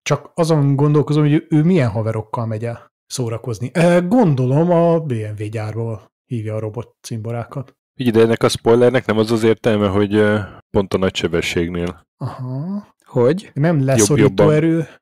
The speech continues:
Speaker 2: Igen,
Speaker 1: hanem
Speaker 2: igen, mert,
Speaker 1: irányba
Speaker 2: mert,
Speaker 1: tartja?
Speaker 2: ö, én, én átkattintottam egy, ö, így a hírre, és abban van egy videó is, ahol tesztelik a Vrumbát nagy sebességgel, spoiler nélkül, és így az út szélén felborul, és ezer darabra esik,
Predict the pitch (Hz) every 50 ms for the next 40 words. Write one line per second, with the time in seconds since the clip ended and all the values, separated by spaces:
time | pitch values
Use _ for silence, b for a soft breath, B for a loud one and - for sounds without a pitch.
0 | _ _ - - 135 127 117 113 107 120 113 101 104 107 127 110 110 110 - -
1 | - 113 113 113 113 117 117 120 120 120 120 117 117 - - _ _ - 117 120
2 | 120 107 - 123 127 123 123 123 117 127 131 131 131 123 117 120 131 139 127 -
3 | - 113 127 139 - - 120 101 - 110 101 - 104 - - - 95 95 95 -
4 | - - 95 104 - - 110 101 101 107 107 104 95 101 87 80 98 95 98 101
5 | 107 123 120 110 - - 107 101 107 110 131 117 98 87 87 90 87 80 85 80
6 | 80 82 80 85 98 101 - - 90 85 87 92 92 95 - _ _ _ _ _
7 | - 104 95 - - 95 87 87 85 - 92 87 85 85 73 - - - _ _
8 | 95 92 90 92 92 101 101 95 90 82 87 92 95 - 98 87 - - 95 82
9 | 90 87 - - 92 87 95 95 90 - - 101 98 92 90 87 85 82 85 87
10 | 87 - - 98 90 90 - - 98 87 92 87 95 98 90 - - - 90 85
11 | 80 80 80 - - 85 82 80 76 82 78 - 80 85 90 85 87 80 - -
12 | - - - 90 82 82 82 80 - 85 - 85 80 78 82 80 82 - - 98
13 | 101 - _